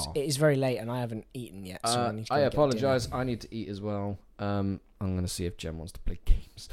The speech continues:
Speaker 1: Uh, she probably doesn't. Um, but anyway, thank you all for listening slash watching.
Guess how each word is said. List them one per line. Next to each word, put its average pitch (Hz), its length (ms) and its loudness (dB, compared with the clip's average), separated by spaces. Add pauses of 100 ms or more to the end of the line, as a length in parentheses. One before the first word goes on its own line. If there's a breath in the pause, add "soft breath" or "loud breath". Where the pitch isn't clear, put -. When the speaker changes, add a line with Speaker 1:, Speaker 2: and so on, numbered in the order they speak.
(300 loud breath)
Speaker 1:
Uh, 117 220 2
she 113 100 -6
probably 78 220 -2
doesn't. 73 260 -8 (320 loud breath)
Um, 123 220 4 (100)
but - 100 0
anyway, 294 340 8
thank 233 360 -2
you 226 80 0
all 160 160 2
for - 180 0
listening 117 420 0
slash - 320 -6
watching. 208 500 0